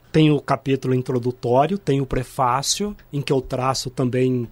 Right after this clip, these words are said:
alguns paralelos com o Grande Sertão Veredas.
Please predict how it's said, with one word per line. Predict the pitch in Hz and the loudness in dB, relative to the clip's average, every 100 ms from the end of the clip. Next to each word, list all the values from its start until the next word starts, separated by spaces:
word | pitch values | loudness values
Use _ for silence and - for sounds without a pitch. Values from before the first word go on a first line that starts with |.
| - - - | -14 -20 -10
alguns | 131 131 143 156 | -2 0 0 0
paralelos | - 131 120 120 127 131 120 - | 0 0 0 0 2 2 0 -2
com | 127 | -2
o | 120 | 0
Grande | 131 143 135 | 2 2 2
Sertão | 139 123 135 127 | 0 0 0 0
Veredas. | 131 120 120 139 143 196 - - - | 0 0 2 2 0 -2 -2 -6 -8